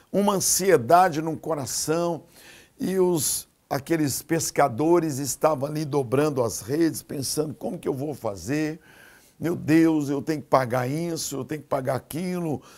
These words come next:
É, pode ser o seu caso. Então me emociona agora, porque Jesus estava vendo, "Olha, eu não sei o que passa com você aí agora,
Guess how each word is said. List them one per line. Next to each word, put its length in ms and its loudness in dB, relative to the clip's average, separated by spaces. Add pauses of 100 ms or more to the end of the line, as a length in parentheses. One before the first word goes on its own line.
(420)
É, 160 -4
pode 340 8
ser 220 10
o 60 4
seu 280 2
caso. 540 -4 (760)
Então 380 -2
me 160 0
emociona 760 -2
agora, 540 -2 (500)
porque 260 -2
Jesus 600 4
estava 420 2
vendo, 360 -4
"Olha, 340 0 (340)
eu 100 6
não 140 4
sei 240 0
o 60 -2
que 140 -4
passa 360 -2
com 160 -8
você 380 -6
aí 120 -4
agora, 540 0